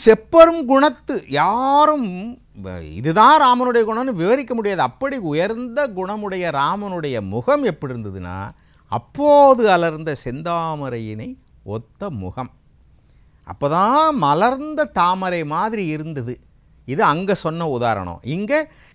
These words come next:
இங்கேயும் கம்பன் தான் சொல்லுகிறான், சீதை சொன்னதாக சொல்லுகிறான். "இந்த முகம் மெய்த்திருப்பதமேவு என்ற போதும், இத்திருத்திறந்து ஏகு என்ற போதும், சித்திரத்தில் வரைந்த செந்தாமரை" என்ற உதாரணம்.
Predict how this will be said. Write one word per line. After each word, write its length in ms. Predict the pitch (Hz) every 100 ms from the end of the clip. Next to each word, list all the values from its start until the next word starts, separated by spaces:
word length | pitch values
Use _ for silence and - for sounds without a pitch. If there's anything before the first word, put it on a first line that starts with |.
| _ -
இங்கேயும் 520 | 156 214 277 302 330
கம்பன் 360 | 247 262 269
தான் 180 | 269 262
சொல்லுகிறான், 520 | 233 202 170 143 233
சீதை 400 | 262 277 330 339
சொன்னதாக 540 | 247 240 208 190 190 180
சொல்லுகிறான். 640 | - 135 117 110 107 104 -
"இந்த 280 | 180 254 247
முகம் 760 | 220 233 302 262 156 170 294 _ _ _ _ _ _ _ _ _ _ _ _ _ _ _ _ _ -
மெய்த்திருப்பதமேவு 1080 | 165 302 277 320 311 285 285 277 269 277 269
என்ற 260 | 262 254
போதும், 380 | 240 254 262 302
இத்திருத்திறந்து 800 | 240 - 262 247 202 226 220 214
ஏகு 420 | 190 196 185 190
என்ற 280 | 170 160 143
போதும், 460 | 120 113 110 151 190
சித்திரத்தில் 960 | - 277 - 330 330 254 - 254 233
வரைந்த 500 | 220 202 202 196 202 -
செந்தாமரை" 1000 | 180 170 160 143 127 120 131 143 113 76 _ _ _ _ _ _ _ _ _ _ _ _ _ -
என்ற 320 | 175 247 277
உதாரணம். 460 | 139 107 87 73